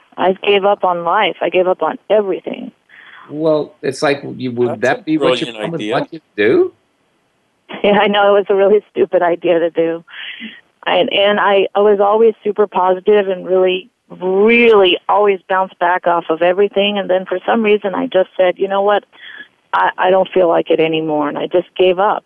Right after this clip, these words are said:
Speaker 1: And that was
Speaker 2: Oh.
Speaker 1: the worst thing. I'd never advise anybody to ever do that 'cause I had
Speaker 2: I
Speaker 1: to
Speaker 2: know.
Speaker 1: fight my way back.
Speaker 2: Well, could you, like, maybe stop advising yourself to do that?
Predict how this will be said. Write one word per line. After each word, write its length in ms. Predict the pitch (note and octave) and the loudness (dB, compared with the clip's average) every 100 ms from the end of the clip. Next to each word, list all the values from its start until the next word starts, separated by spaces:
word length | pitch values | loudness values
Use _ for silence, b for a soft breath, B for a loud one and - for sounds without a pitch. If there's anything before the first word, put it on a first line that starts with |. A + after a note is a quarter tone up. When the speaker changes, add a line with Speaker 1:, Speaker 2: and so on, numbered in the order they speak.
| - | -4
Speaker 1:
And 100 | E3 | 0
that 140 | F#3+ | 0
was 80 | - | 0
Speaker 2:
Oh. 40 | - | -2
Speaker 1:
the 80 | F3 | 0
worst 280 | F3 A3+ - | 2 2 0
thing. 140 | F3+ E3+ | -2 0
I'd 180 | E3 | -2
never 280 | E3+ F3 F#3+ | -2 0 0
advise 300 | F#3 F3+ F3 - | 0 0 -2 -2
anybody 500 | E3+ G3 F3+ F3+ E3 | -4 -4 0 -2 -2
to 100 | - - | -4 -2
ever 260 | F#3+ F#3+ F#3 | -2 0 0
do 200 | E3+ E3+ | 0 -4
that 340 | - - - _ _ _ B B - | -4 -8 -14 _ _ _ B B -6
'cause 100 | E3 | 0
I 60 | F3 | 0
had 100 | E3+ | 0
Speaker 2:
I 40 | |
Speaker 1:
to 60 | G#3+ | -2
Speaker 2:
know. 60 | - | -2
Speaker 1:
fight 180 | F3+ - | -2 0
my 140 | F3+ | 0
way 160 | F3 E3+ | 2 2
back. 420 | E3 E3 E3 - - - _ _ _ _ | 0 -2 -2 -6 -14 -18 _ _ _ _
Speaker 2:
Well, 340 | - - F3 - | -4 -4 -4 -10
could 240 | - C#3 C3+ | -10 -8 -6
you, 160 | C#3 B2+ | -6 -6
like, 260 | A#2+ B2 B2+ | -4 -4 -4
maybe 260 | A#2+ C3 C3 | -6 -6 -6
stop 300 | - C3+ C#3 | -2 -2 -2
advising 440 | G#2+ B2+ C3+ C3+ | -2 -2 -2 -2
yourself 460 | A#2+ A2+ B2 D3+ - | -4 -4 -4 -4 -6
to 80 | - | -8
do 180 | - - | -8 -6
that? 260 | - D#4+ | -6 -8